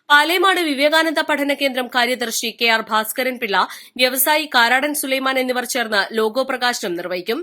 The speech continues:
ഉദ്ഘാടനത്തോടനുബന്ധിച്ച് ഗായകരായ കണ്ണൂർ ഷെരീഫും ഫാസില ബാനുവും നയിക്കുന്ന ഇശൽ നൈറ്റും അരങ്ങേറും.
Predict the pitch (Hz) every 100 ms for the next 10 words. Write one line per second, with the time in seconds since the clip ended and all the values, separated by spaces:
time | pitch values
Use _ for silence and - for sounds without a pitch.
0 | - _ _ 277 220 339 349 381 370 349
1 | 330 320 294 302 285 220 233 254 311 302
2 | 285 262 262 226 269 277 294 269 - 190
3 | 147 - _ 254 240 - 285 285 285 277
4 | 269 254 247 226 226 247 - 277 285 269
5 | 240 185 185 180 202